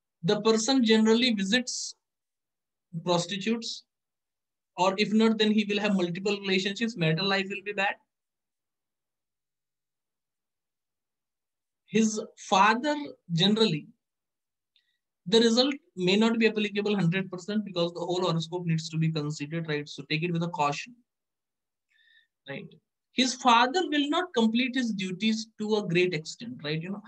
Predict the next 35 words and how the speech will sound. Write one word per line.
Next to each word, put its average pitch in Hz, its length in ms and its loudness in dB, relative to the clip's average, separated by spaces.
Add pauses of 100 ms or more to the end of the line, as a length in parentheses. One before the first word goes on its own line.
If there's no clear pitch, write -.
(180)
so 226 140 0
his 226 240 2
mother 196 480 2
have 196 240 0 (140)
to 220 260 -6
take 208 240 2 (1700)
a 180 40 -2
very 202 180 4
strong 247 600 2
part 214 300 2
in 208 140 -4
their 196 140 -6
life, 190 280 -4 (160)
very 165 140 -2
strong. 185 500 -4 (320)
Their 208 200 4
mother 208 420 2
have 202 220 2 (180)
to 226 120 0
run 196 280 -2
the 208 100 0
home 196 280 -2
very 160 160 0
strongly. 143 480 -8
Generally 214 580 2
indicates 220 640 -2
a 202 80 -4
mother 170 480 0 (840)
who 180 180 0
is 196 180 0
a 196 480 0
homemaker 220 580 4
as 190 260 0
well 185 180 -4
as - 240 -8